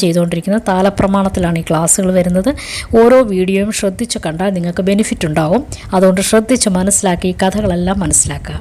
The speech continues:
ഇനി തുടർന്ന് വീഡിയോകൾ കാണുക. ചുമർചിത്രകലയിൽ ഈ ഒരു അങ്കുല സ്കെയിലിൻ്റെ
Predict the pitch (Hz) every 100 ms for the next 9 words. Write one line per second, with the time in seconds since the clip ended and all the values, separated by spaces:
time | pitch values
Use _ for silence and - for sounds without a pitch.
0 | - 233 226 208 185 190 202 185 170 180
1 | 180 180 156 151 156 185 - _ _ _
2 | _ _ _ _ - - - - - -
3 | - - - - _ - - - - -
4 | - - _ - - 247 254 262 - 247
5 | 196 160 156 202 - _ _ _ _ -
6 | 269 214 208 190 185 208 208 208 - 220
7 | 202